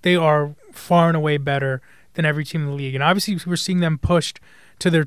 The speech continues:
their true limits right now in this series. Kerr starting, you know, the Hamptons five,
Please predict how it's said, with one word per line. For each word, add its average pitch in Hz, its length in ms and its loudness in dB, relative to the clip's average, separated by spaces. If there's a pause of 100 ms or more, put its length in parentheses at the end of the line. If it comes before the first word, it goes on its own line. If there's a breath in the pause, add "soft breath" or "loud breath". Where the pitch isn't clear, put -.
(140)
their 170 140 4
true 190 340 4
limits 170 440 6 (100)
right 160 280 0
now 151 180 2
in 156 100 0
this 151 140 0
series. 160 320 0 (240 loud breath)
Kerr 180 220 2
starting, 170 720 2
you 180 100 4
know, 160 120 4
the 156 60 0
Hamptons 170 440 -2
five, 156 500 0